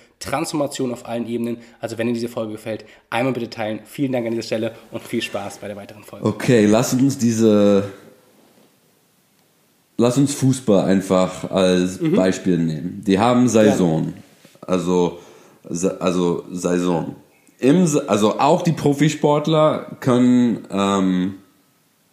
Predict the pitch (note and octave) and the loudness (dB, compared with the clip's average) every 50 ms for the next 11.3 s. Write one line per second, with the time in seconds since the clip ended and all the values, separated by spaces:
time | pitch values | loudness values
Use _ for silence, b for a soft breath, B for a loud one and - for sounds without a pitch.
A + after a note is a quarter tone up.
0 | _ - G#2+ A2+ A2 - A#2 A2 - F#2 G2+ - - - - B2+ C#3 - - D#3+ | _ 0 2 2 2 2 0 -2 0 0 -2 -2 -2 -4 -4 -4 -4 -4 -4 -4
1 | F3+ F3 B B B B B B B B B G#2+ A2 G#2+ A2 G#2+ G#2 F#2+ - - | -4 -4 B B B B B B B B B 0 2 2 4 4 2 2 0 0
2 | - C#3+ E3+ G3+ G#3 F#3 - - - - _ _ _ _ - G#2 G2+ F#2 F2 - | 2 4 4 4 4 2 0 -4 -10 -20 _ _ _ _ 0 2 2 2 2 0
3 | - G#2 A2+ A#2 A2+ - - A2+ G#2+ - C3 C3 B2+ A#2 A#2+ A2 G2+ - - - | 0 0 0 0 0 0 -2 -2 0 4 4 4 4 6 4 4 4 2 0 -2
4 | F2 F2 E2+ - F#2 F2+ F2+ - - - F#2+ F#2 F#2 - - F#2 F2+ F2+ F2+ F2+ | -2 0 0 0 -2 -2 -2 -6 -4 0 0 0 0 0 0 0 0 0 0 0
5 | F#3 - F#2 F2 F2 - - - - C#3+ - - - E3+ - - E3 - - - | -2 0 0 0 2 0 0 0 -2 -4 -4 -4 -6 -6 -6 -6 -10 -10 -10 -18
6 | - - - - _ _ B B B B B B B B B B B B B B | -18 -18 -20 -20 _ _ B B B B B B B B B B B B B B
7 | B B F#2+ F#2+ F#2+ A#2 C3 D3 C#3+ B2+ B2 B2+ A#2 A2+ G#2+ G2+ F#2+ F2+ - - | B B -6 0 6 6 8 8 6 6 4 4 4 4 4 2 2 2 2 0
8 | G2+ - - A#2 G2+ F2+ - - - - - - - B2 C3+ D#3 E3 D#3+ - - | 0 4 4 4 4 4 2 -2 -8 -16 -16 -8 0 4 6 6 6 6 4 2
9 | A2+ A#2+ C3+ D3 E3+ F3 D#3 - C3 B2 A2+ A2 - F#2+ F2+ F#2 F#2 - - - | 0 2 4 4 4 4 4 2 2 2 2 2 0 -2 -4 -4 -6 -10 -8 -2
10 | G2+ G#2 A#2 B2+ C#3+ D#3+ D#3+ E3+ D#3 B2 C3+ C3+ B2 B2 - - - A#2 A2 G#2 | 2 4 4 4 4 4 2 0 2 2 2 2 2 0 -4 0 4 6 6 6
11 | G2 F#2 - - F2+ G2+ | 6 4 2 0 -4 -6